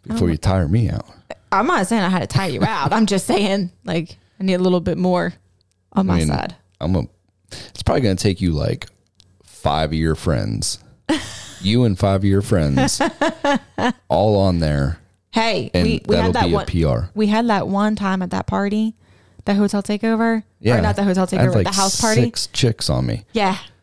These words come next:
Speaker 1: You could have hip thrusted then. And we got a, we had a lot of us on you, all
Speaker 2: Yeah.
Speaker 1: different sizes.
Speaker 2: Yeah.
Speaker 1: <laughs> That was a fun night. <laughs>
Speaker 2: Did I complain at all?
Speaker 1: Not a damn peep out of you.
Speaker 2: No, and we were there for, like, thirty minutes in that position.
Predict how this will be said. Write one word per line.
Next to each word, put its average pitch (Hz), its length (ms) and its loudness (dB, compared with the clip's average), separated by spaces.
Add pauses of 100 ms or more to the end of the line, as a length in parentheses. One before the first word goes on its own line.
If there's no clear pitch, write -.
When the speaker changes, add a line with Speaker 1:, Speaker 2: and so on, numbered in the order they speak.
(240)
Speaker 1:
You - 60 -20
could 196 120 0
have 180 80 -4
hip 190 200 -4
thrusted 202 300 -4
then. 185 240 -2 (800)
And 196 100 0
we 214 60 2
got 170 200 2
a, 151 200 -2
we 214 80 2
had 190 100 0
a 143 40 -4
lot 175 220 2
of 151 60 -4
us - 160 -4
on 131 160 -6
you, 107 220 -8 (200)
all 196 160 4
Speaker 2:
Yeah. - 40 0
Speaker 1:
different 185 240 -4
sizes. - 500 -8
Speaker 2:
Yeah. 80 280 0 (280)
Speaker 1:
<laughs> - 140 -4
That 208 560 0
was - 120 -4
a - 40 -14
fun 151 180 -4
night. 67 280 -12
<laughs> - 360 -8
Speaker 2:
Did 80 140 0
I 76 80 0
complain 78 420 0
at 78 100 2
all? 92 200 2 (240)
Speaker 1:
Not 233 340 2
a 359 80 4
damn 320 560 0 (140)
peep 302 260 2
out 233 200 0
of 196 60 2
you. 190 280 2
Speaker 2:
No, 104 260 0
and 76 140 0
we 90 40 4
were 95 80 4
there 87 160 2
for, 76 120 -4
like, 53 200 -2
thirty 90 380 0
minutes 80 340 0
in 71 60 -2
that 69 160 0
position. 71 540 -4